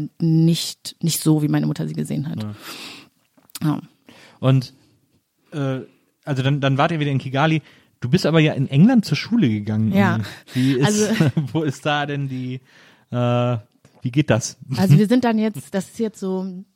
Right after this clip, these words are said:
Speaker 1: Juli vierundneunzig, ne? Wir sind jetzt wieder in, in, in Kigali und bauen das Leben wieder so einigermaßen wieder auf. Und dann hat meine Mutter, die ja früher für Oxfam gearbeitet hat, in
Speaker 2: So
Speaker 1: so
Speaker 2: eine
Speaker 1: Entwicklungszusammenarbeit,
Speaker 2: N G O?
Speaker 1: genau, eine N G O, ähm,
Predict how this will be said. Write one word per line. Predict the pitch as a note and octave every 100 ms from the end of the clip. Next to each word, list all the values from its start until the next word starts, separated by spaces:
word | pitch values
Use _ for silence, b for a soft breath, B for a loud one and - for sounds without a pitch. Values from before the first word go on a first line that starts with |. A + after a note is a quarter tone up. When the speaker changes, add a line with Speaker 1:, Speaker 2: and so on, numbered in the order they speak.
| b b b b b b b b -
Speaker 1:
Juli | A3+ C4 A3+ A3+
vierundneunzig, | - G#3+ E3+ C#3+ C#3+ D3+
ne? | F#3 D#4+
Wir | A3+
sind | F3+
jetzt | E3+ F3
wieder | D#3+
in, | E3+ C#3+
in, | C3 B2+
in | D#3+ D#3
Kigali | F3 G3 A#3+ B3+ C4 B3+ _ _ _ _
und | F3+
bauen | E3 E3
das | D#3
Leben | F3 G3+ F3
wieder | E3
so | D#3+
einigermaßen | E3+ E3 E3 D#3 E3
wieder | D#3+ -
auf. | A3 C#4 D#4+ B B B B B B
Und | G3 F#3
dann | F#3+ G#3+
hat | G3+
meine | F#3 F3+
Mutter, | F3+ A#3 B3
die | F#3
ja | F#3
früher | - A3 G#3
für | G3+ -
Oxfam | - - E3+ D#3+
gearbeitet | D#3+ D#3 D#3+ D#3 E3+ -
hat, | A3+ B3
in | -
Speaker 2:
So | -
Speaker 1:
so | -
Speaker 2:
eine | A2
Speaker 1:
Entwicklungszusammenarbeit, | A2 A2+ A2+ A2+ G#2+ A#2+ C#3 E3+ F3
Speaker 2:
N |
G | -
O? | E3
Speaker 1:
genau, | F3+ C4 - _ _ _ -
eine | E3+ D#3+
N | D#3+
G | C#3
O, | G3 B B B B B F3
ähm, | F3 E3+ E3 D#3+ E3